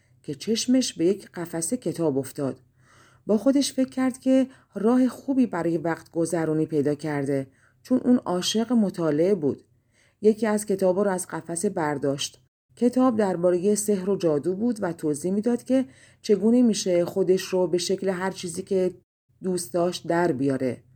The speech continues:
آیا چیزی می‌تونست از این هیجان انگیزتر یا مفیدتر باشه؟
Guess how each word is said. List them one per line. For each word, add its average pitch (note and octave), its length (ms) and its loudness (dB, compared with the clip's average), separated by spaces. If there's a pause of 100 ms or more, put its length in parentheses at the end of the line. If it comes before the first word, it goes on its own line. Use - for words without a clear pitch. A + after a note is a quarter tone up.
(460)
آیا F#3 500 4 (220)
چیزی G3+ 320 0
می‌تونست B3+ 480 2
از A#3+ 160 0
این A#3+ 200 4
هیجان A#3 400 2
انگیزتر G#3+ 680 0
یا G#3 180 2
مفیدتر G#3 640 0
باشه؟ A#3 480 0